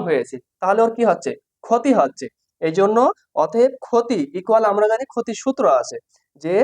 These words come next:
ক্রয় মূল্য মাইনাস বিক্রয় মূল্য। তাহলে ক্রয় মূল্য কত ছিল? নয়শো টাকা, সেই নয়শো এখানে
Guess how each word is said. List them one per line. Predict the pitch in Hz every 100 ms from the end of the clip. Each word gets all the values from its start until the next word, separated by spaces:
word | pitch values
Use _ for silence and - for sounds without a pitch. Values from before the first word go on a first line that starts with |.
| - -
ক্রয় | 180 180 233
মূল্য | 214 175 170 208 - 170
মাইনাস | 147 151 185 285 - 170
বিক্রয় | 302 202 156 139
মূল্য। | 127 123 120 _ _ _ 151
তাহলে | 156 160
ক্রয় | 196 240
মূল্য | 240 214
কত | 202 208
ছিল? | 233 262 311
নয়শো | 170 160 -
টাকা, | 131 123 - _
সেই | 180 185
নয়শো | 202 202
এখানে | 175 165